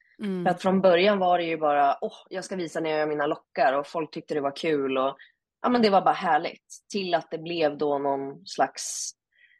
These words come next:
Speaker 2: att försöka plisa alla andra och få så mycket likes som möjligt.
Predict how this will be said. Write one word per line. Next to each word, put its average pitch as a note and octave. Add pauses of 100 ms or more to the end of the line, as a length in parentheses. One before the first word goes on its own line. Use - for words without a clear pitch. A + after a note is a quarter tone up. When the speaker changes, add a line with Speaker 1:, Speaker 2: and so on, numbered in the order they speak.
Speaker 2:
att E3
försöka D#3
plisa D#3+
alla D3
andra D3
och C3
få D3
så D3
mycket C3+
likes D3+
som D3
möjligt. C#3